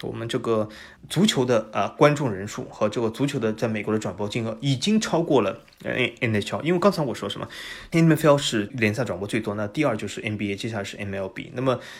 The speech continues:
N H L呢，是在美国是一年六亿，那么M L S宣传呢，是我每年在美国有七亿，比他多一亿。哎，你看，听上去好像很厉害啊，就是听上去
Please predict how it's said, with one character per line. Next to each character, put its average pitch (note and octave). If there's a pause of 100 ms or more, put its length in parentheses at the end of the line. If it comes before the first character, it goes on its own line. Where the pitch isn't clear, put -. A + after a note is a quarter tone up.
(120)
N G#3
H F3+
L E3
呢， C#3+
是 A#2+ (300)
在 C#3
美 G#2+
国 G#2+
是 -
一 C#3+
年 A2
六 D3+
亿， -
那 -
么 A2+ (300)
M D3+
L D#3+
S -
宣 C3+
传 F#2+
呢， G2
是 -
我 G#2
每 A2
年 G2
在 B2
美 G#2
国 G#2
有 G#2+
七 -
亿， E3
比 B2
他 -
多 G#3+
一 F3
亿。 G#2
哎， G#2+
你 G#2
看， - (240)
听 E4
上 E4
去 E3
好 B2+
像 C#3+
很 A2
厉 A2+
害 G2+
啊， - (280)
就 D#3
是 C3+
听 -
上 F#3+
去 A#2+